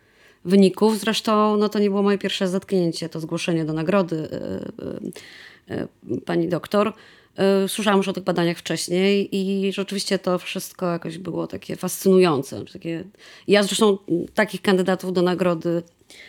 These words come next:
N C N-u szukam, że takie pierwsze wrażenie to jest wow, to jest coś ciekawego, interesującego, y, i w jakimś sensie wyjątkowego na tej naszej mapie naukowej, szczególnie tej mapie hu-, humanistycznej.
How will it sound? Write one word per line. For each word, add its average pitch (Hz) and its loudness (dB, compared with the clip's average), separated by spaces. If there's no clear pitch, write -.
N 185 4
C 185 0
N-u 170 2
szukam, 139 -2
że 156 -6
takie 160 -6
pierwsze 190 0
wrażenie 175 0
to 160 -8
jest - -10
wow, 131 -6
to - -16
jest - -14
coś - -14
ciekawego, 196 -2
interesującego, 175 -4
y, 190 4
i 226 4
w 208 6
jakimś 240 6
sensie 220 2
wyjątkowego 180 2
na 165 0
tej 170 -2
naszej 175 4
mapie 170 4
naukowej, 151 -2
szczególnie 135 -4
tej - -8
mapie - -8
hu-, - -12
humanistycznej. - -6